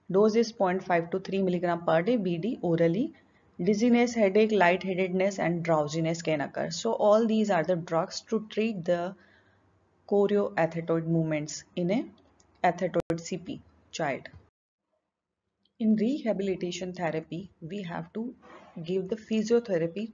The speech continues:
to each and every cerebral palsy patient to prevent and retard the development of muscle contracture and to improve the various motor function.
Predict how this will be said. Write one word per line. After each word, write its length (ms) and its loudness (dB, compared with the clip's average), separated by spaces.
to 200 -6
each 200 -4
and 220 -2
every 520 -2
cerebral 420 -2
palsy 380 -6
patient 440 -8
to 60 -2
prevent 680 4
and 220 0
retard 500 0
the 80 6
development 560 0
of 180 -2
muscle 400 0
contracture 800 -4
and 180 0
to 60 -2
improve 480 2
the 80 2
various 480 -2
motor 320 -2
function. 460 -6